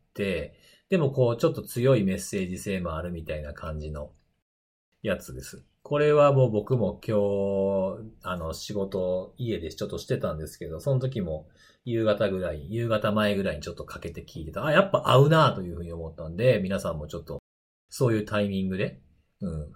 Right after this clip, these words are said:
まあ、あると思うんですよね。みんなこういう時にこんな曲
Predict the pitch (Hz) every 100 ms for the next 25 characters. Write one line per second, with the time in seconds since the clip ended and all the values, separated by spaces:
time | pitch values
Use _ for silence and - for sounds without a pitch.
0 | - _ - 165 131 262 339 202 202 127
1 | 113 120 127 120 - 233 240 247 139 104
2 | - 131 123 131 123 123 127 -